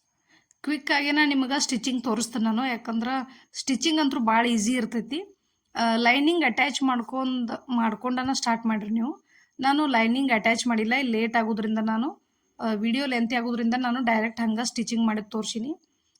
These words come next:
ಆ, ನೀವೇನೈತಿ ಕಂಪಲ್ಸರಿ ಲೈನಿಂಗ್ ಅಟ್ಯಾಚ್ ಮಾಡ್ಕೊರಿ. ಯಾಕಂದ್ರೆ ನಿಮ್ಗೆ ಹೆಚ್ಚು ಕಡಿಮೆ ಬರೋ ಚಾನ್ಸ್ ಇರ್ತೈತಿ.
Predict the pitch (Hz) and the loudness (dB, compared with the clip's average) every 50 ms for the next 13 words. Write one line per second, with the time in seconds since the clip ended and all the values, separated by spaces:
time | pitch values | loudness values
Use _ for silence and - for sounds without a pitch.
0 | _ _ - - 226 220 214 214 214 214 214 214 214 214 226 220 - _ _ _ | _ _ -8 -4 -2 -2 -2 -2 -2 -2 -4 -4 -4 -4 -6 -6 -8 _ _ _
1 | _ _ _ _ _ _ _ _ _ - _ - 247 226 254 262 262 254 254 240 | _ _ _ _ _ _ _ _ _ -20 _ 0 2 2 2 2 0 0 -2 -2
2 | 208 226 269 285 - - 240 226 220 - 247 240 226 - 262 254 247 247 220 214 | -2 -4 -6 -6 -4 -2 0 0 0 0 -2 -4 -4 -4 -6 -4 -2 0 0 0
3 | 220 226 240 233 220 - 233 226 226 - 233 226 220 - - 233 233 254 247 233 | 0 0 0 0 -2 -2 -2 -2 -2 -2 -2 -2 -4 -4 -6 -6 -6 -6 -6 -6
4 | 226 - 233 226 226 226 262 262 233 226 220 - - 269 233 247 226 226 233 247 | -4 -4 -4 -4 -2 -2 -2 -2 -2 -2 -2 -4 -6 -6 -4 -2 -2 -2 -2 -2
5 | 214 220 220 220 226 226 233 226 220 226 220 - 233 196 208 220 185 - 302 | -2 -2 -2 -2 -2 -2 0 0 0 0 -2 -2 -4 -4 -4 -6 -6 -6 -10